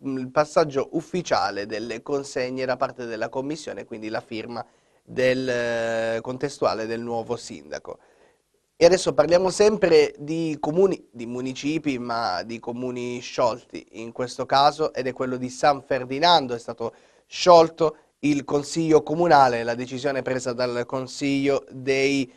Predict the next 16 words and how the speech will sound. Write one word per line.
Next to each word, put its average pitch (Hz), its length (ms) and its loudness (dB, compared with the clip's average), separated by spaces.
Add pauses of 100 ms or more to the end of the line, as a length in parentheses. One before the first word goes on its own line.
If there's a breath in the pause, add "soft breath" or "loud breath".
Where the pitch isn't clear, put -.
(160 soft breath)
eh, 127 240 0
Ministri, 151 640 0
lo 110 100 -2
ha 113 40 -2
reso 120 220 0
noto 135 220 -2
infatti 131 360 0
il 131 60 -4
Ministro 135 460 -6
per 123 460 -2
gli 117 100 -6
Affari 135 340 -2
Regionali 131 520 -2
Maria 123 240 -4
Carmela 127 480 -4
Lanzetta. 123 760 -6